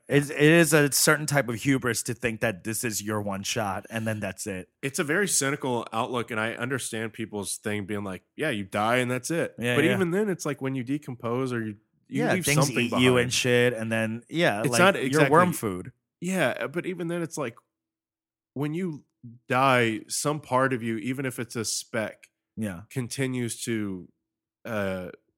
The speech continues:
Speaker 2: do something in this world.
Speaker 1: Right.
Speaker 2: Or past that.
Speaker 1: Yeah, their matter can't be destroyed.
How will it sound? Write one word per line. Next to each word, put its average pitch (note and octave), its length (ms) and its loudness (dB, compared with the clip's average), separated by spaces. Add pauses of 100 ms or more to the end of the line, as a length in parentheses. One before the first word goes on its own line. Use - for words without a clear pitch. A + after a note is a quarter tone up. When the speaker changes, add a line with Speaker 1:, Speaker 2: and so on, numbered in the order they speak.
(300)
Speaker 2:
do A#2+ 120 -2
something G#2+ 460 -4
in F2 100 -10
this E2 200 -10
world. E2+ 280 -12
Speaker 1:
Right. B2 380 0 (280)
Speaker 2:
Or A#2 220 4
past A2 420 -2
that. D#2 200 -10 (100)
Speaker 1:
Yeah, C3 180 2
their B2+ 220 0
matter D3 380 6
can't C3 260 0
be A2+ 120 -2
destroyed. F#2+ 520 -6